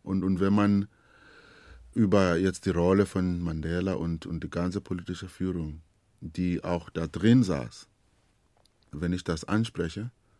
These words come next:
dann sage ich, die haben eine ganz, ganz entscheidende Rolle gespielt, dass überhaupt die Bedingungen auch im Gefängnis einigermaßen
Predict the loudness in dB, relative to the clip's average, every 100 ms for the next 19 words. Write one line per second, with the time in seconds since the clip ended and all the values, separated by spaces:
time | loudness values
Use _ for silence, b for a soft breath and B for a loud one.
0 | b b b b -4 -2 -2 0 0 0
1 | -4 -4 -14 -20 _ _ _ _ _ -10
2 | -6 -4 -2 -2 -4 -4 -4 -2 -2 -4
3 | -4 -4 -6 -6 -6 -4 -6 -6 -4 -4
4 | -6 -12 -8 -6 -6 -10 -20 _ _ _
5 | _ _ -8 -8 -8 -10 -8 -2 -2 -2
6 | -10 -18 _ b b b b b -10 -8
7 | -2 0 2 0 -2 -4 -6 -6 -6 -8
8 | -4 -2 -2 -4 -10 -18 _ _ 2 4
9 | 2 0 -2 -4 -6 -8 -14 -16